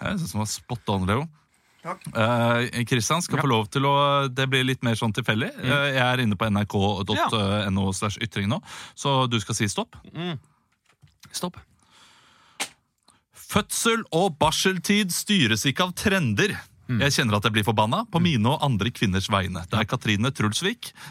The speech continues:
Speaker 1: eh, som, eh, da, eh,
Speaker 3: Mm.
Speaker 1: skriver dette her.
Speaker 3: Fødsel og barselstid?
Speaker 1: Fødsel og barselstid
Speaker 3: Mm.
Speaker 1: styres ikke av trender.
Speaker 3: Ok.
Speaker 1: Er du klar?
Speaker 3: Ja.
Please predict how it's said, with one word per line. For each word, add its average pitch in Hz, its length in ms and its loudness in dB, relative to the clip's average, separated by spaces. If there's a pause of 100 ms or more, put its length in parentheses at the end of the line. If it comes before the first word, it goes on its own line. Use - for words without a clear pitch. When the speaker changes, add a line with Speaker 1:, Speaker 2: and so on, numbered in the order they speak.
Speaker 1:
eh, 139 140 -2
som, 127 300 0
eh, 120 200 2
da, 101 400 2
eh, 101 680 -4
Speaker 3:
Mm. 117 140 0
Speaker 1:
skriver 101 300 -2
dette 95 140 -4
her. 95 160 -4 (220)
Speaker 3:
Fødsel - 480 -4
og 127 120 -2
barselstid? 117 680 -4 (160)
Speaker 1:
Fødsel 151 560 -4
og 110 120 -2
barselstid 110 560 0
Speaker 3:
Mm. 135 200 -2
Speaker 1:
styres 98 380 0
ikke 101 180 -4
av 104 160 -2 (440)
trender. 101 640 -2 (960)
Speaker 3:
Ok. 120 200 -4
Speaker 1:
Er - 880 -8
du 101 80 -2
klar? 151 260 -2
Speaker 3:
Ja. 135 140 0